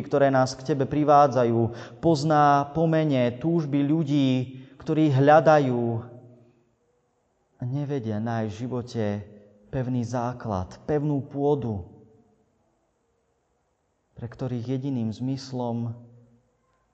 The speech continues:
je prežiť deň, nájsť potešenie uprostred trápení, nájsť zábavu uprostred povinností,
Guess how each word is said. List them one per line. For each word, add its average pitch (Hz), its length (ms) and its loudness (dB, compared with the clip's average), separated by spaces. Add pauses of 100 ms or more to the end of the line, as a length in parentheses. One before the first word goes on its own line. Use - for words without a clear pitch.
(360)
je 113 80 -10
prežiť 117 400 -8
deň, 117 320 -6 (1700)
nájsť 113 360 -8 (120)
potešenie 107 640 -8
uprostred 104 720 -8 (400)
trápení, 110 560 -6 (1700)
nájsť 120 240 -2
zábavu 117 880 -2 (320)
uprostred 117 640 -8
povinností, 110 800 -6